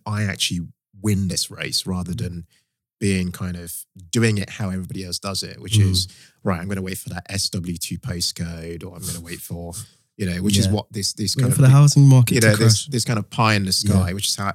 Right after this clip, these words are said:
Speaker 1: how I kinda look at it. For me, it was just, "Right, we're gonna do it. We're a team, me and,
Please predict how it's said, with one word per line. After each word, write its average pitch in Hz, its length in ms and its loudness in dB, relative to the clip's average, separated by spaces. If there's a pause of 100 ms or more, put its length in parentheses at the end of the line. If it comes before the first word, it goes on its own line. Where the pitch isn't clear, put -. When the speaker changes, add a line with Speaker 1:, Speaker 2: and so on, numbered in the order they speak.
Speaker 1:
how 101 180 -8
I 95 120 -6
kinda 87 200 -10
look 90 200 -12
at 87 60 -8
it. - 200 -12
For - 140 -8
me, 95 320 0
it 82 60 -10
was 95 140 -6
just, - 360 -4 (260)
"Right, 85 240 -8 (240)
we're 104 80 -10
gonna 101 160 -2
do 90 240 -2
it. 87 160 -8 (380)
We're 101 140 -6
a 82 60 -4
team, 92 440 -2
me 90 100 -12
and, 90 140 -14